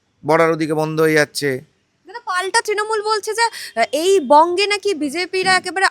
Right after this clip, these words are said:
Speaker 2: আতঙ্কের আবহ সৃষ্টি করেছে এই এসআইআর নিয়ে।
Speaker 1: ও, তাই জন্য তো, আহ, তৃণমূলের লোকেরা শ্মশানের উল্টো দিকে বাড়ি নিয়েছে, ভাড়া নিয়েছে তো। শ্মশানের উল্টো দিকে গিয়ে দেখুন, দোকান নেই তো আর,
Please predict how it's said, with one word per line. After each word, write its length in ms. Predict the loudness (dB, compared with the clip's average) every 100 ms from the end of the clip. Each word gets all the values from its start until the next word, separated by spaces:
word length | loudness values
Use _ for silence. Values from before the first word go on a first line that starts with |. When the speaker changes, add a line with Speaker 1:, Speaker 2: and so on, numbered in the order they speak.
| 2
Speaker 2:
আতঙ্কের 540 | 0 0 -6 -4 0
আবহ 360 | 0 0 -6 -8
সৃষ্টি 380 | -10 -16 -18
করেছে 280 | -20 -20 -20
এই 200 | -20 -16
এসআইআর 400 | -16 -18 -20 -20
নিয়ে। 280 | -18 -20 -20 -20 -20 -20 _
Speaker 1:
ও, 60 | -18 _ -20 -4
তাই 180 | -2 -2
জন্য 240 | -4 -8
তো, 380 | -4 -2 -2 -2
আহ, 460 | -2 0 -2 -4 -10
তৃণমূলের 460 | -10 -6 -4 -4
লোকেরা 260 | -4 -4 -6
শ্মশানের 480 | -6 -6 -6 -4 -6
উল্টো 180 | -6
দিকে 180 | -6 -4
বাড়ি 240 | 2 2 2
নিয়েছে, 300 | -2 -2 0
ভাড়া 240 | 2 2
নিয়েছে 260 | 0 -8 -10
তো। 200 | -10 -14 _ _ _ _ -10
শ্মশানের 300 | -6 -4 -4
উল্টো 180 | -6 -6
দিকে 220 | -6 -6
গিয়ে 120 | -4
দেখুন, 260 | -2 -2 -2
দোকান 260 | -2 -2
নেই 140 | -2 -4
তো 120 | -6
আর, 140 | -8